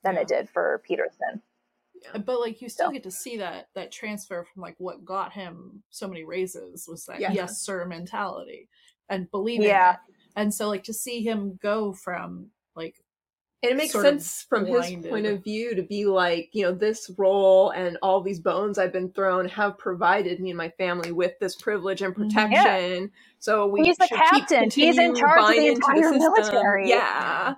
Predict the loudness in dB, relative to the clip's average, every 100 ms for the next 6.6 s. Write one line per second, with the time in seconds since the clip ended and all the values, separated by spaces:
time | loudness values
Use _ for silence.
0 | _ -20 -20 _ -2 0 2 0 -2 0
1 | 0 0 0 0 0 -2 -2 -2 -2 -2
2 | 0 0 2 2 2 -2 -8 -10 -10 -12
3 | -12 -12 -8 -8 -6 -8 -14 _ _ _
4 | _ _ -14 -8 -4 -4 -4 -6 -2 0
5 | -2 -2 -4 -4 -6 -8 -8 -4 -2 -2
6 | -4 -4 -4 -4 -4